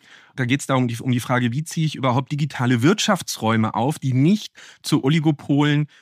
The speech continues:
und Monopolen degenerieren oder überhaupt nur als Oligopol vorstellbar sind. So, das ist eigentlich der Hintergrund. Und in dieser Transformation braucht's dann ein Ministerium und das hat dann die entsprechenden Aufgaben.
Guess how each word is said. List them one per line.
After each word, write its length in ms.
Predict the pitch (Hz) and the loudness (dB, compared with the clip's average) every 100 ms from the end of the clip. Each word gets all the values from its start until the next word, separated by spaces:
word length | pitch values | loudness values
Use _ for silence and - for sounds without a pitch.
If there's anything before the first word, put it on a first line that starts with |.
| _ | _
und 160 | 117 117 | -2 2
Monopolen 640 | 127 156 - 117 110 104 | 4 2 2 2 2 2
degenerieren 840 | 120 123 117 110 104 127 135 90 | 2 2 2 2 0 0 0 0
oder 220 | 87 117 117 | -4 -4 -2
überhaupt 500 | 120 110 165 - - | -2 -2 -4 -4 -6
nur 560 | 127 143 190 233 185 | 0 4 4 4 2
als 180 | 120 117 | -2 -4
Oligopol 520 | 143 131 127 117 123 | -2 0 -2 -2 0
vorstellbar 720 | 120 151 180 - 95 98 87 82 | 0 2 0 0 -4 -4 -8 -12
sind. 260 | - - _ _ _ - | -14 -18 _ _ _ -14
So, 200 | 92 - - - _ - | -14 -14 -18 -20 _ 0
das 160 | 156 | 0
ist 140 | 214 - | 0 0
eigentlich 280 | 160 180 | 2 2
der 140 | - 120 | 0 0
Hintergrund. 680 | 117 123 127 - - 92 - | 0 0 -2 -6 -10 -12 -4
Und 200 | 120 113 - - - - | -4 -4 -12 -20 -20 -2
in 300 | 180 240 220 | 2 4 2
dieser 320 | 175 208 196 | 2 2 2
Transformation 1080 | - 170 - 151 135 123 - 156 208 214 - - | 2 0 0 0 0 0 0 2 2 0 -4 -10
braucht's 360 | - 139 196 - | 0 2 2 0
dann 140 | 170 | 0
ein 120 | 147 | 2
Ministerium 500 | 151 143 139 147 143 | 2 2 0 0 0
und 140 | 117 120 | 0 0
das 200 | 139 - | -2 -2
hat 160 | 165 | -4
dann 240 | 147 135 131 _ | -2 -2 -4 _
die 60 | 139 | -4
entsprechenden 560 | 123 - 117 - - 101 | -2 -2 -8 -8 -10 -10
Aufgaben. 380 | 60 - - | -12 -18 -20